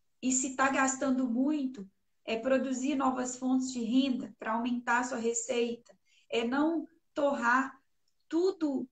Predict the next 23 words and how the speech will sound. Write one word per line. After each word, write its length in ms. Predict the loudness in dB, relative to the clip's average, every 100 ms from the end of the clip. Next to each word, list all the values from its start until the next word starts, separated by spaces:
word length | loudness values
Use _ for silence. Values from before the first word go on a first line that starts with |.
| _ _ _ _ _ _ _ _ _ _
aquilo 380 | -6 -4 -6 -8
que 100 | -8
você 360 | -6 -4 -4 -2
ganha. 520 | 0 2 2 0 -4 -12 _ _ _ _ _ _ _ _ _ _ _ _ _ _ _ -10
Então, 300 | -4 -2 0
você 540 | -2 -2 -2 -2 -4 -2
é 200 | 0 2
organizado 800 | 0 0 2 2 2 2 0 0
financeiramente. 840 | -4 -4 -4 -8 -6 -4 -4 -4
Tem 200 | -2 0
gente 280 | -2 -4 -6
que 160 | -6 -6 -8 _
foge 600 | 0 2 0 -2 -8 -10 -14 _ _ _ _ _ _ _ _ -20 _
da 140 | -4 -2
fatura 580 | 0 0 -2 -2 -2
do 80 | -6
cartão 380 | -4 -4 -2 -4
de 120 | -4
crédito, 460 | -4 -2 -2 -4 -16 _
porque 280 | -8 -4 0
não 200 | 0 -2
quer 360 | -2 0 0
ver, 380 | -2 0 0 -4